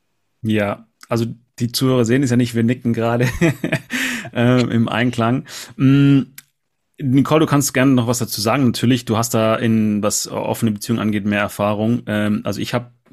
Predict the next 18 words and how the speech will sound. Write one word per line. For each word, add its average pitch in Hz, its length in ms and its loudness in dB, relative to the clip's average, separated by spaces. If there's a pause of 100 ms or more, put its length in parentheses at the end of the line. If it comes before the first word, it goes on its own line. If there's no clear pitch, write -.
(180)
viele 147 360 -2
langjährige 131 520 0
Beziehungen 139 320 0
geführt 127 380 0
und 107 120 -2
hab 110 160 -6
dazwischen, 120 640 -2 (520)
ähm, 107 840 0 (800)
m-, 110 840 -2
mich 120 400 0
ausgelebt, 147 800 0 (580)
<laughs> 269 500 -4
sag 135 220 0
ich 127 60 -2
jetzt 139 160 0
einfach 131 220 2
mal 131 160 2
so, 135 280 -2